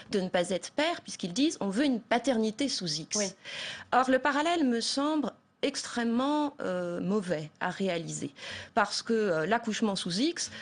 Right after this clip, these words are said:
Speaker 1: ça n'est pas mettre en avant la volonté de la mère. Il faut voir l'accouchement sous X pour, euh, l'institution comme, euh, une mesure, euh, finalement de santé publique destinée à protéger, euh, la femme qui va accoucher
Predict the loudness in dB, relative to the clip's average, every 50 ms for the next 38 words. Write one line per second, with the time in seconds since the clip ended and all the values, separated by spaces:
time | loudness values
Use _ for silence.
0 | -8 -4 0 2 2 2 2 0 0 0 2 2 2 0 0 -2 0 2 2 2
1 | 2 0 -2 -6 -4 -2 0 0 2 2 2 4 4 4 4 4 2 2 2 0
2 | 0 2 2 2 2 2 2 0 0 0 -2 -2 -4 -6 -4 -2 0 2 2 4
3 | 4 2 2 0 -2 -2 -2 -2 -2 -2 -2 -2 -4 -4 -4 -6 -8 -10 -10 -10
4 | -6 -2 -2 -2 -2 -2 -6 -8 -12 -6 0 2 2 2 2 0 -4 -4 -2 -2
5 | 0 0 0 0 0 0 0 0 0 -2 -4 -6 -6 -10 -12 -14 -8 0 2 4
6 | 6 6 4 2 0 0 2 4 4 4 4 4 4 4 4 4 4 2 2 0
7 | 0 0 0 0 0 0 0 2 2 2 0 0 0 -2 -2 0 -2 -2 -2 -2
8 | -4 -4 -4 -4 -2 0 2 2 0 -2 -6 -16 -18 -20 -14 -6 -2 0 0 0
9 | -2 0 0 2 4 4 4 2 0 0 -2 -4 -2 0 -2 -2 0 0 0 2
10 | 2 2 0 -2 -4 -6 -4 -4 -2 -2 -2 -2 -2 -2 -4 -4 -6 -2 0 2
11 | 2 2 2 0 -2 -2 0 0 0 0 -2 -4 -2 0 2 2 2 2